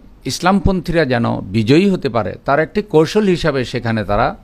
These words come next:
মত বিনিময় করেছেন। অথচ এই মিথ্যাচার করে জামাত ইসলামীর ঘরানার আলেমদের উপরে দোষ চাপিয়ে দিল পাবলিকের সামনে। পাঁচ নম্বর, জামাত নাকি পাঁচ তারিখের পরে বড় ধরনের অহংকারী হয়ে গেছে,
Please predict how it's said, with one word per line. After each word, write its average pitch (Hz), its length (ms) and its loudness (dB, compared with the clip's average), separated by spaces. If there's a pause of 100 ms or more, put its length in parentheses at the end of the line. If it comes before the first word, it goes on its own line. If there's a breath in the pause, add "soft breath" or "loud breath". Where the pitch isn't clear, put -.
(600 soft breath)
মত 120 140 2
বিনিময় 107 340 0
করেছেন। 95 520 -10
অথচ 185 380 0
এই 185 100 6
মিথ্যাচার 190 580 0
করে 117 260 0
জামাত 104 320 -4
ইসলামীর 143 360 -2
ঘরানার 110 360 0
আলেমদের 151 460 4
উপরে 98 320 -4 (340 soft breath)
দোষ 147 300 2
চাপিয়ে 131 340 2
দিল 110 280 2 (240)
পাবলিকের 104 320 -2
সামনে। 95 360 -4 (760)
পাঁচ 156 280 0
নম্বর, 87 220 -6 (640)
জামাত 165 380 0
নাকি 185 200 -6
পাঁচ 160 260 -6
তারিখের 151 320 -2
পরে 131 260 2
বড় 117 340 4
ধরনের 170 320 0
অহংকারী 120 420 -2
হয়ে 90 180 -4
গেছে, 80 300 -12